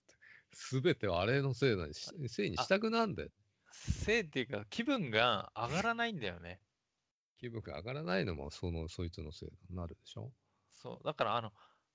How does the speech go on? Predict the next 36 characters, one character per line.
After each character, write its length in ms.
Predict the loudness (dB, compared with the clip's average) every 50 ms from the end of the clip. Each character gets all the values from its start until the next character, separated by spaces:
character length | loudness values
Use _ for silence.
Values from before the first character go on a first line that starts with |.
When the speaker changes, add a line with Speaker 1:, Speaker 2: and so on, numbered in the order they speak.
| _ -8 -2
Speaker 2:
楽 220 | -2 0 0 -2 -4
し 140 | -4 -4 -2
み 120 | -2 0
た 180 | 2 4 4 4
い 40 | 4
の 120 | 2 0
に、 120 | 0 -2 -4
心 380 | -6 -8 -4 -2 0 0 0
か 160 | 0 0 0
ら。 120 | 0 0 2
Speaker 1:
<clears throat> 280 | 2 2 2 0 -2 _ _ _ _ _ _ _ _ -8
う 40 | -8
ん。 320 | -6 -6 -8 -10 -10 -8 -8 -4 2 2
Speaker 2:
明 80 | 4
る 120 | 4 2 0
く 100 | 0 2
な 120 | 4 4
り 100 | 4 4
た 160 | 2 4 4 4
い 80 | 4
の 140 | 2 0 0
に、 340 | 0 0 -2 -2 -2 -6 -8 _ _ _ _ _ _ _ _ _ -6
Speaker 1:
思 260 | -4 -2 2 2 4
い 40 | 4
出 120 | 4 4 2
し 60 | 2
ち 60 | -2
ゃ 40 | -6
う 40 | -6
ん 20 |
で 80 | -6 -4
し 80 | -2
ょ、 40 | -2
不 180 | 0 2 0 0
意 40 |
に。 80 | 0 -4